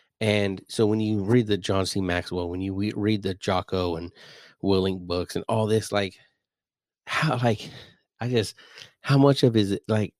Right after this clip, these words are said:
you should not be having light bulbs, like, shining bright all of a sudden. And if you are, you're probably doing things wrong, things wrong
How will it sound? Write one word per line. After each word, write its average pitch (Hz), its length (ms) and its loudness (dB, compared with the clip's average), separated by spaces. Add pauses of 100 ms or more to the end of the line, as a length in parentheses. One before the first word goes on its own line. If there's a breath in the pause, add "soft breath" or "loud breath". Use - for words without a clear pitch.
(760)
you 107 140 -4
should 113 220 0
not 117 200 2
be 117 100 4
having 113 340 4
light 107 360 2
bulbs, 92 540 -2 (420)
like, 90 300 -4
shining 104 460 2
bright 107 340 4
all 98 220 2
of 90 100 -6
a 90 40 -8
sudden. 90 500 0 (1200)
And 98 120 2
if 95 140 0
you 98 180 2
are, 110 280 6
you're 90 260 0
probably 98 360 2
doing 92 240 0
things 92 500 0
wrong, 90 480 2 (200)
things 95 360 0
wrong 87 400 2